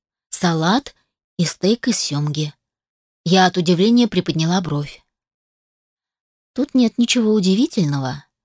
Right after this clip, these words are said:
Я всегда тщательно изучаю противника, его привычки, предпочтения, но главное... Он сделал паузу, явно чтобы я начала нервничать. И самое моё любимое —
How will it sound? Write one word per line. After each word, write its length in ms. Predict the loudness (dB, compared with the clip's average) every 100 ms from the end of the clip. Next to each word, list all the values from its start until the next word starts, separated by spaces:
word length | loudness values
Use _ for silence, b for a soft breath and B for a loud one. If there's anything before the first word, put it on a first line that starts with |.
| _
Я 180 | -4 -4
всегда 400 | -2 -4 0 0
тщательно 640 | 0 0 0 -2 -4 -2 -4
изучаю 400 | -4 -6 -6 -6
противника, 720 | -8 -8 -8 -8 -8 -10 -14 _ _ -2
его 240 | 2 2
привычки, 680 | 0 -2 -2 -2 -2 -4 -6 _ _ _ _ 0
предпочтения, 960 | 0 2 -2 0 -2 2 2 4 2
но 160 | 0 0
главное... 580 | 0 0 2 0 -2 -8 _ _ _ -2
Он 80 | 0
сделал 420 | 0 -2 -2 -6
паузу, 500 | -4 0 0 -2 -8 _ _
явно 340 | -2 0 2 0
чтобы 280 | 0 0
я 180 | 0 0 b b b
начала 320 | -2 0 2
нервничать. 720 | 2 -2 -4 -6 -6 -10 -12 _ _ _ _ _
И 80 | -10
самое 480 | -8 -4 -2 0 0
моё 200 | -2 -2
любимое — 800 | -2 -4 -4 -6 -6 -12 -18